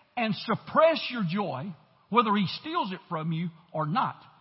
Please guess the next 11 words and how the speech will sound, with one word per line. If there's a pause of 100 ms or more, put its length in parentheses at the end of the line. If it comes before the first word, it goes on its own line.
(420)
all
he
has
to
do
is
suppress
it.
Okay? (760)
So (140)
how